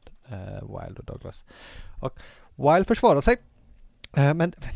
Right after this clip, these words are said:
han, han gör lite det man kan kalla en Sokrates. Att han försvarar sig väldigt retoriskt och väldigt snyggt, men kanske inte går till liksom kärnan i åtalet.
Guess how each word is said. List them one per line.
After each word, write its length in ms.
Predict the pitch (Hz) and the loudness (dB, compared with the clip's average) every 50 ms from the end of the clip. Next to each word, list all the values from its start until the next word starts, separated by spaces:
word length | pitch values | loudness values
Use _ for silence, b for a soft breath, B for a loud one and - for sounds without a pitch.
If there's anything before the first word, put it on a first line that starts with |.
| B B B B B B | B B B B B B
han, 240 | - - 175 175 170 | -8 -6 -6 -6 -4
han 160 | 135 185 190 | -2 0 4
gör 160 | 196 208 202 | 6 6 6
lite 280 | 202 208 196 - 175 156 | 6 4 4 4 4 4
det 60 | 147 | 4
man 140 | 147 156 151 | 6 4 2
kan 80 | 147 156 | 2 4
kalla 220 | 165 160 147 147 | 4 4 4 4
en 180 | - 151 143 147 | 4 2 0 2
Sokrates. 720 | - - 190 185 180 - 170 156 - 120 113 - - - - - _ - _ _ _ _ _ - | 4 6 6 6 6 6 4 4 4 4 0 0 -4 -10 -12 -20 _ -20 _ _ _ _ _ -8
Att 140 | - 120 - | -6 -4 -2
han 100 | - 127 | -2 -2
försvarar 300 | - 139 - - 139 123 | -2 -2 2 2 2 4
sig 120 | 110 127 | 4 4
väldigt 380 | 123 131 170 196 175 156 147 - | 4 6 6 6 6 6 4 4
retoriskt 840 | 160 147 143 - 160 143 110 104 101 107 104 - - - - - - - | 2 2 2 2 0 0 0 0 -2 -2 -4 -6 -10 -16 -18 -20 -16 -10
och 100 | - 127 | -8 -6
väldigt 180 | 127 127 120 113 | -4 -4 -6 -8
snyggt, 320 | - - 123 113 - - | -8 -8 -8 -8 -8 -6
men 120 | 139 139 139 | -6 -6 -2
kanske 320 | - - 156 147 - 180 | 0 0 0 0 -2 -4
inte 500 | 180 185 - _ - 135 123 117 113 113 - B B B B B B B | -4 -6 -6 _ 0 2 4 4 2 0 -2 B B B B B B B
går 220 | - - 180 165 - | 2 4 6 6 6
till 220 | - - 123 113 | 6 4 2 2
liksom 400 | 117 113 - - 120 117 123 139 - - _ _ _ - | 0 -2 -4 -6 -6 -6 -8 -12 -16 -18 _ _ _ -8
kärnan 500 | - - 175 165 156 143 123 113 107 110 | -2 0 2 2 2 0 -2 -4 -4 -4
i 100 | 107 110 | -6 -6
åtalet. 760 | 165 180 165 135 - - 135 147 170 156 107 - _ - | -2 0 0 0 2 4 4 4 4 2 0 -4 _ -10